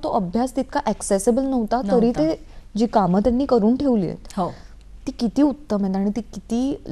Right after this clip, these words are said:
Speaker 1: म्हणजे, लेजेंडरी आहे. त्या,
Speaker 2: बरोबर.
Speaker 1: त्याला हातच लावू शकत नाही आपण. पण आता जर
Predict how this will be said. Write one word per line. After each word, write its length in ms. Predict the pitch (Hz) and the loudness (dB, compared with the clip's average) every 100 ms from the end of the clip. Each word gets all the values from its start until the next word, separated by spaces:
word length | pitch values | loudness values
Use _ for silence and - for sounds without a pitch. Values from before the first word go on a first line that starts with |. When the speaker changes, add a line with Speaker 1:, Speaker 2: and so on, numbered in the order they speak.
| 180 | -6
Speaker 1:
म्हणजे, 260 | 220 226 277 | 0 2 4
लेजेंडरी 480 | 180 196 233 277 233 | 4 6 4 4 2
आहे. 80 | - - | -4 -2
त्या, 100 | 185 | 0
Speaker 2:
बरोबर. 180 | 170 139 | 0 2
Speaker 1:
त्याला 220 | 196 214 | 2 2
हातच 420 | 214 175 175 226 | 2 2 2 2
लावू 160 | 214 170 | 2 2
शकत 280 | 165 156 160 | 0 -6 -6
नाही 140 | 165 | -8
आपण. 180 | 175 - - - - - | -8 -10 -12 -16 -12 -2
पण 100 | 269 - | -2 -2
आता 340 | 208 190 220 269 | -4 0 2 4
जर 240 | 285 294 | 4 2